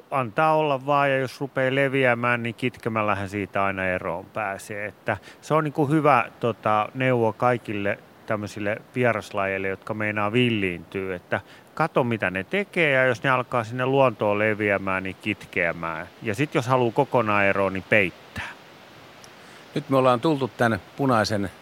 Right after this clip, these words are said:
Speaker 2: talon edustalle. Tässä on aikamoinen hieno kallio ja sitten on valtavasti tehty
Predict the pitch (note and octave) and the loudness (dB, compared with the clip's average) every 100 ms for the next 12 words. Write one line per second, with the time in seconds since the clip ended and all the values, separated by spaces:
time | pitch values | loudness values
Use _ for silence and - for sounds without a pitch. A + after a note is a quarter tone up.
0 | - B2 A2+ G#2+ A#2 G#2 - G#2 G2 F#2+ | -2 0 0 0 -2 -4 -2 0 0 -2
1 | - - - - G#2+ G2+ G#2+ G#2+ G#2 G2+ | -6 -20 -20 -12 -8 -8 -6 -4 -4 -4
2 | G2+ G2+ G2 F#2+ F#2 - - C3 A#2 G2 | -2 0 0 -4 -10 -20 -10 -2 -2 -2
3 | F#2 - D3 D#3 C3+ A2 F#2+ F2 - - | -6 -2 2 4 4 2 0 0 -6 -2
4 | G2 F#2+ C3 A#2+ F#2+ F2+ - F2+ - F2+ | -2 2 2 2 0 -2 -4 -8 -8 -8
5 | - | -8